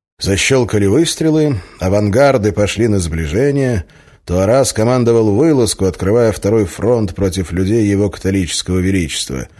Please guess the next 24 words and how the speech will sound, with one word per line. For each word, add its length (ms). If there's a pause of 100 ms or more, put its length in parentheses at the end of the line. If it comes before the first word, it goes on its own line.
(420)
Кавалерийский 600
эскадрон 680
выскакал 600
из-за 220
стен 360
цитадели 500
в 100
долину, 680 (340)
и 120
тут 280
Роберт 640
с 80
бастионов 680
увидел 420
чёрного 640
всадника, 720
который, 360
не 140
шарахаясь 680
от 160
первых 400
уже 160
летавших 600
пуль, 360